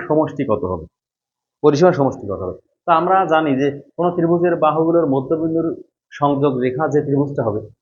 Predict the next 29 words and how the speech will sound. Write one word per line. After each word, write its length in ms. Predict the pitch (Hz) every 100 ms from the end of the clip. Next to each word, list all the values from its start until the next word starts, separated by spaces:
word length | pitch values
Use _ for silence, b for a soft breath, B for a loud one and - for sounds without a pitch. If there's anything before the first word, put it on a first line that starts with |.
| _
সেটা 240 | 151 175
মূল 280 | 160 151 180 180
ত্রিভুজের 380 | - 160 165 170
অর্ধেক, 360 | 127 113 139 131 98 123 117
তার 120 | 147
পরিসীমা 300 | 156 160 175
মূল 180 | 170 160 139
ত্রিভুজের 320 | 143 139 117
অর্ধেক 180 | 101 98
হবে। 120 | 87 80 _ _ _ _ _ _ _ _ _ _ 123
অর্থাৎ 240 | 131 180 - - _
ত্রিভুজ 280 | - 165 185 -
এবিসি 540 | 156 147 165 156 175 180
এর 100 | 175 180
পরিসীমা 380 | 147 139 151 123
যা 140 | 123
হবে, 240 | 117 110 156
ত্রিভুজ 560 | - - _ 151 156 139 120
ডিইএফ 720 | 165 175 170 175 170 160 170
এর 120 | 170
পরিসীমা 360 | 170 147 143 170 170
ঠিক 120 | 220 -
তার 120 | 147
অর্ধেক 280 | 120 196 101
হবে। 120 | 92 - _ _ _ _
তাহলে 180 | 156 170
আমরা 220 | 165 170 170 - -
এটা 180 | 151 160
পেলাম 300 | 147 160 156